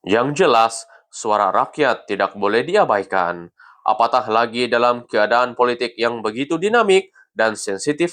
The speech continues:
hari ini. Hadirin yang budiman, dalam suasana politik semasa, keseimbangan antara pers-, representasi kaum, pengalaman barisan kabinet, dan persepsi rakyat terhadap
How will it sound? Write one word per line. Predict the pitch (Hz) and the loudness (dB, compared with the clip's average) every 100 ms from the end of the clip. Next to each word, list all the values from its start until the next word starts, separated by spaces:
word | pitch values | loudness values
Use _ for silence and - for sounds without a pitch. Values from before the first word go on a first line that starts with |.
| 214 | 0
hari | 190 113 | 2 0
ini. | 98 82 52 50 - _ _ _ _ _ _ - _ - | -2 -6 -10 -16 -20 _ _ _ _ _ _ -20 _ -2
Hadirin | 123 135 160 160 | -2 2 2 4
yang | 160 | 2
budiman, | 170 175 143 143 143 147 _ _ | 2 4 4 4 2 -6 _ _
dalam | - 110 117 117 | -2 2 2 2
suasana | 113 110 98 110 127 127 127 | -4 -2 -2 0 2 2 2
politik | 131 131 160 151 | 0 0 -2 -6
semasa, | - 311 175 - 113 - - _ _ _ | -4 0 0 2 2 2 -2 _ _ _
keseimbangan | 127 - 98 95 101 135 139 139 | -12 -8 -6 -6 0 2 2 2
antara | - 139 139 147 143 143 - | 0 -2 0 2 2 2 -2
pers-, | 131 123 - _ _ - | -6 -6 -14 _ _ -10
representasi | 123 135 143 139 127 120 147 180 202 196 | -8 -4 0 0 0 0 0 0 -2 2
kaum, | 196 175 170 175 _ _ - | 2 4 0 -6 _ _ -8
pengalaman | 107 101 110 123 135 131 | 0 2 4 4 2 0
barisan | 127 135 139 160 165 | 0 0 0 -2 -2
kabinet, | 202 185 147 147 151 - | -2 0 2 0 -2 -2
dan | 113 123 120 - | 0 0 -2 -6
persepsi | 92 - 131 135 - 139 139 | -6 -4 -2 -2 -4 0 2
rakyat | 143 139 190 165 156 - _ _ - | 2 0 0 2 0 -6 _ _ -8
terhadap | 98 95 175 196 135 - | -6 0 2 2 0 -4